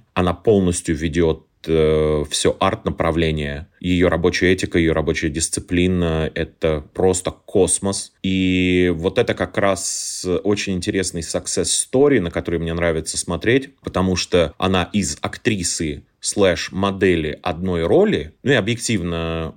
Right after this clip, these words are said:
она много чего делала, но она была кон-, кон-, конкретно известна з-, всего лишь за один проект.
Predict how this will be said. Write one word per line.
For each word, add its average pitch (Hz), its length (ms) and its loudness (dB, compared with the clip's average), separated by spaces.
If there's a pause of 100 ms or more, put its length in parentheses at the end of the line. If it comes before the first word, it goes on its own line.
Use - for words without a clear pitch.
она 98 180 -2
много 123 320 0
чего 78 220 -8
делала, 87 680 0
но 113 280 0
она 113 160 -2
была 107 480 2
кон-, 113 220 -4
кон-, 104 200 -4
конкретно 113 680 0
известна 92 680 -4
з-, - 200 -12
всего 101 260 -2
лишь 82 140 -2
за 82 200 -2
один 87 480 -6
проект. 110 480 -4